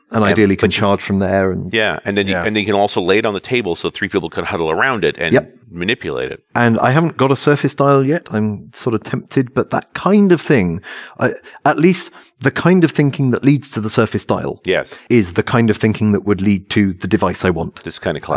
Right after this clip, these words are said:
Speaker 2: collaborative
Speaker 1: but I'm
Speaker 2: device.
Speaker 1: not in U X research and things, so I'm not in the right place to
Speaker 2: Yeah.
Speaker 1: make it happen.
Speaker 2: They,
Speaker 3: Well.
Speaker 2: I, I s-, they, I, I agree with you, John. There's a notch there of just like, this is a fairly interesting, the collaboration device.
Speaker 1: Yeah.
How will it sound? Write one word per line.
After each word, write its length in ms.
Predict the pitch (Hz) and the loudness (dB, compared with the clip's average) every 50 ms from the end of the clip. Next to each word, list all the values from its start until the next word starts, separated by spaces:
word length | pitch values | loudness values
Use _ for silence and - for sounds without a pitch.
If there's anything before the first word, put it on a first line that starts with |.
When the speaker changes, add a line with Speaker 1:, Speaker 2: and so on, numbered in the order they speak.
| - - | -2 -4
Speaker 2:
collaborative 180 | - 64 64 | -4 -6 -2
Speaker 1:
but 140 | 65 104 95 | -2 0 2
I'm 120 | 98 98 | 2 2
Speaker 2:
device. 100 | 98 98 | 2 2
Speaker 1:
not 220 | 98 98 - - - | 2 0 -2 -2 0
in 160 | 92 92 92 | 0 0 2
U 120 | 90 95 92 | 2 2 2
X 180 | - - - - | 0 -2 -6 -10
research 360 | 87 - 101 85 - - - | -6 -4 -4 -6 -6 -6 -6
and 200 | 95 85 87 - | -6 -6 -6 -4
things, 300 | - 85 82 85 85 - | -4 -4 -4 -2 -6 -8
so 280 | - - - - 85 78 - - - - | -12 -14 -10 -8 -8 -8 -8 -10 -12 -12
I'm 160 | - 98 90 | -8 -6 -4
not 120 | 95 95 87 | -2 -2 -2
in 80 | 87 87 | -2 -2
the 60 | 90 | -2
right 160 | 87 87 - | -2 -2 -2
place 200 | - 90 87 - | -6 -8 -10 -10
to 120 | - - 87 - - | -12 -16 -20 -12 -8
Speaker 2:
Yeah. 140 | 107 113 - | -4 0 0
Speaker 1:
make 140 | - - 147 | 0 0 -2
it 40 | - | -6
happen. 240 | - 87 98 - - - | -6 -8 -8 -10 -6 -4
Speaker 2:
They, 120 | 87 98 | -4 -4
Speaker 3:
Well. 260 | 98 98 101 107 110 120 | -2 -2 -2 -2 -2 -2
Speaker 2:
I, 40 | - | -4
I 20 | 104 | -6
s-, 220 | 101 - - - | -6 -6 -10 -8
they, 260 | - 113 110 110 120 - | -2 0 0 0 0 0
I, 240 | - 113 127 139 127 123 | -2 -2 -2 -2 -2 -2
I 60 | 123 | -4
agree 260 | 123 123 117 131 143 | -4 -2 -2 -2 -2
with 160 | 151 156 147 - | -2 -4 -4 -4
you, 80 | 92 | -6
John. 220 | 82 - 92 90 92 | -4 -2 -4 -4 -4
There's 160 | 95 95 - | -6 -6 -6
a 60 | 113 | -4
notch 400 | 104 107 107 123 143 - - - | -2 -2 -2 -2 -2 -4 -6 -4
there 280 | - 73 69 67 69 67 | -2 -2 -2 -2 -4 -6
of 120 | 67 67 | -6 -8
just 280 | - - 78 71 - - | -6 -6 -6 -6 -6 -6
like, 180 | 73 69 - | -8 -6 -6
this 160 | - 95 - 101 | -8 -10 -8 -8
is 100 | 95 98 | -6 -6
a 40 | 98 | -4
fairly 400 | - - 92 85 87 87 85 82 | -2 0 0 0 2 0 -2 -4
interesting, 580 | - 95 92 - - 87 82 - - 82 76 - | -4 -8 -10 -10 -10 -10 -10 -8 -10 -10 -10 -12
the 60 | - - | -14 -12
collaboration 800 | - - - 90 80 78 80 78 76 80 85 - - 71 67 | -10 -4 -2 0 0 0 0 0 0 0 -2 -4 -8 -10 -14
device. 420 | 67 - - - - - - - - | -18 -14 -14 -14 -14 -14 -6 -2 -2
Speaker 1:
Yeah. 120 | 143 - | -2 -2